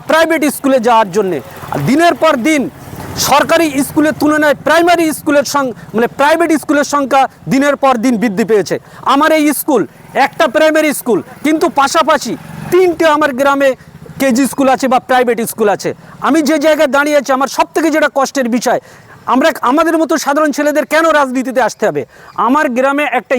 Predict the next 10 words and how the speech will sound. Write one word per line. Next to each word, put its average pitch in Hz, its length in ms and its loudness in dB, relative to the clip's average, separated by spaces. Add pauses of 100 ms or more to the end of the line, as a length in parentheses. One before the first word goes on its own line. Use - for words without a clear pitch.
(140)
স্কুল 269 240 0
আছে, 277 240 -2
প্রাইমারি 254 460 -2
স্কুল, 294 300 -2 (260)
সেই 302 240 0
প্রাইমারি 302 460 0
স্কুলের 302 300 0
অপোজিটেই 311 680 2
হচ্ছে 285 360 0 (240)
একটা 302 360 0